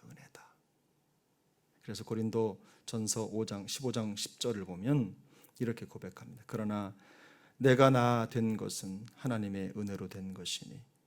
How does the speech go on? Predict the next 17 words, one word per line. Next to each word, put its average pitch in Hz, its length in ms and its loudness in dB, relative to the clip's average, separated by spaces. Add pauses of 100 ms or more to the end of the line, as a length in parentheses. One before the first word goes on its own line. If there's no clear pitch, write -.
(240)
내게 104 300 -4
주신 95 440 -6
그의 95 240 -6
은혜가 95 420 -8
헛되지 113 480 -6
아니하며 104 640 -4 (480)
내가 98 380 -6
모든 123 800 2
사도보다 107 600 -4
더 101 180 -6
많이 95 300 -4
수고하였으나 95 1000 -6 (340)
내가 98 260 -4
한 101 260 -6
것이 92 640 -4
아니요 98 560 -6
오직 123 480 0